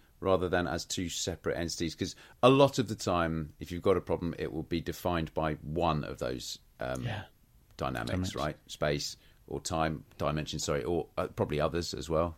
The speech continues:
Speaker 1: that I can't necessarily think of. Um, so it's very easy to just think in that one dimension. Um,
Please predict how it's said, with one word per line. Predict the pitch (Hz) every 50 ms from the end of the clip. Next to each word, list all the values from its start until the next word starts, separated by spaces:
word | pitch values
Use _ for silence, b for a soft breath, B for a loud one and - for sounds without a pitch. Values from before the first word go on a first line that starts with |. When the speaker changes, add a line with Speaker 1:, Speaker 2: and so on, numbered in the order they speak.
| - -
Speaker 1:
that | - -
I | - -
can't | 76 71
necessarily | 67 73 - - 78 73 71 76
think | - 80 80 -
of. | 85 76 - B B B B B B B B B B -
Um, | 85 90 90 85 85 85 85 - - - - - - _ _ _ -
so | - - 113
it's | 101 -
very | 120 107 104 98
easy | 101 113 117 113 98 101 92 82
to | - 95 87 78 - -
just | - 98 92 - - -
think | - 101 92 85 - - -
in | 92 90 87 87
that | 87 85 67 -
one | 80 82 80 78 76
dimension. | 76 78 78 80 90 82 - - - 64 64 58 - B B B B B B -
Um, | 160 190 202 196 180 -